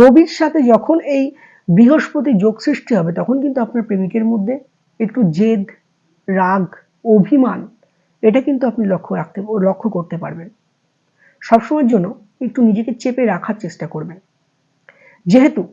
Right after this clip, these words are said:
ভালোবাসার জায়গাটাকে বিচার করবে দেবগুরু বৃহস্পতি, বৃহস্পতি নবমী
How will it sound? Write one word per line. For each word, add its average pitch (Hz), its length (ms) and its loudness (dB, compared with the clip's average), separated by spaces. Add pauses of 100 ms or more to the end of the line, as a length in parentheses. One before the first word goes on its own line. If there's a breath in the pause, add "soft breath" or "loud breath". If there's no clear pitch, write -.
(1900)
ভালোবাসার 302 600 4
জায়গাটাকে 240 500 4
বিচার 220 320 0
করবে 240 300 0
দেবগুরু 196 360 0 (100)
বৃহস্পতি, 190 600 -2 (1500)
বৃহস্পতি 302 640 4
নবমী 226 380 2